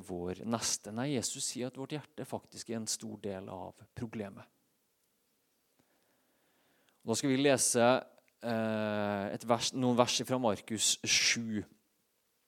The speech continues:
Der sier Jesus, og han la til et ganske viktig tillegg.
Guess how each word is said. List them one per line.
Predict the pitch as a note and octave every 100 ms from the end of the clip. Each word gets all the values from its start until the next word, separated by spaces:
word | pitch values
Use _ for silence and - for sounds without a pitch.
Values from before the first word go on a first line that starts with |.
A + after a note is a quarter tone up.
| - A#2+
Der | C3
sier | - B2+ B2
Jesus, | G#2+ - A2
og | E3 E3+
han | C#3 E3+ D#3+
la | D3+ D#3+
til | D#3+ E3 F3 D3
et | A#2
ganske | C#3+ A#2+ B2
viktig | C3+ - A#2+ A#2
tillegg. | D3+ C#3 C#3 F3 C3+